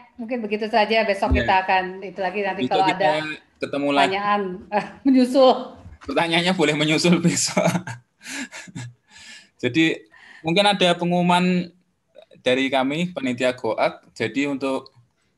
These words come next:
Speaker 2: penerimaan data Goak bisa diterima mulai tanggal satu November sampai tanggal tiga puluh November. Seperti itu ya, teman-teman semua.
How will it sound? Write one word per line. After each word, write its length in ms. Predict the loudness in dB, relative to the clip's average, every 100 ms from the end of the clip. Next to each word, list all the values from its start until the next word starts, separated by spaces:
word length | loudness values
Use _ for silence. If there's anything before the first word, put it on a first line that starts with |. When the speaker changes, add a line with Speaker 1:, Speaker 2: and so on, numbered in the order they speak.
| _ _ _ _ _ _ _ _ _
Speaker 2:
penerimaan 520 | -2 0 0 0 0
data 280 | 0 0 0
Goak 440 | 2 2 2 0
bisa 560 | -4 0 2 2 -2 -6 _ _ _ _ -6
diterima 480 | -4 0 0 0
mulai 240 | 0 0 0
tanggal 300 | 0 2 2
satu 260 | 0 -2
November 380 | -2 0 0 0
sampai 300 | -2 -2 -4
tanggal 300 | -4 -4 -4
tiga 220 | -4 -6
puluh 180 | -6 -4
November. 480 | -6 -6 -8 -8 -10
Seperti 400 | -14 -20 -12 -10
itu 80 | -4
ya, 140 | -2 -2
teman-teman 460 | -4 -10 -8 -8
semua. 480 | -10 -10 -8 -6 -8